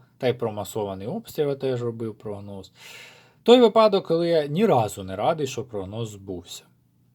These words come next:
Ну що ж, е, швидкого одужання всім постраждалим, царство небесне всім загиблим,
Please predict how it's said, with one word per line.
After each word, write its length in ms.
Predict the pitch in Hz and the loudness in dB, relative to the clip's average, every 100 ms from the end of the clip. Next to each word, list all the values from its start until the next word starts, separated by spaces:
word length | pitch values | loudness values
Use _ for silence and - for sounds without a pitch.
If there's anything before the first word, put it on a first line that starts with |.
| _ _ _ _ | _ _ _ _
Ну 140 | 160 196 | -4 -2
що 220 | - 104 | -2 -2
ж, 160 | - 113 | -4 -6
е, 240 | 104 104 | -4 -6
швидкого 460 | - 160 - 220 190 | -2 -4 2 6 6
одужання 580 | 151 160 143 135 127 | 4 -4 0 0 0
всім 320 | 113 - 131 120 | -2 -4 -6 -4
постраждалим, 1000 | 113 - 120 117 120 180 208 196 175 156 - | -6 -6 -4 -4 0 2 4 2 -2 -10 -6
царство 440 | - 135 127 135 | 2 2 2 -4
небесне 540 | 127 123 127 117 117 113 | -2 0 0 0 -2 -12
всім 320 | - 113 110 | -10 -10 -4
загиблим, 640 | 113 123 196 208 196 | -2 4 4 4 2